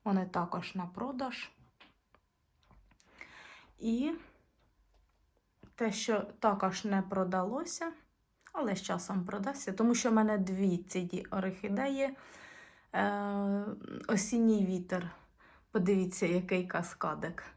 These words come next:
Це з магазинного цвітоноса. Один цвітонос, а ось тут пончик був, зламав. І вона вирішила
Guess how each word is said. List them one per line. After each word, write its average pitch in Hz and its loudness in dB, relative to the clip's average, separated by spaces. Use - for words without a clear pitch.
Це 196 2
з 180 0
магазинного 185 4
цвітоноса. 190 0
Один 254 0
цвітонос, 262 0
а 196 6
ось 196 2
тут 269 -4
пончик 208 0
був, 185 0
зламав. 185 -2
І 262 0
вона 214 0
вирішила 214 -2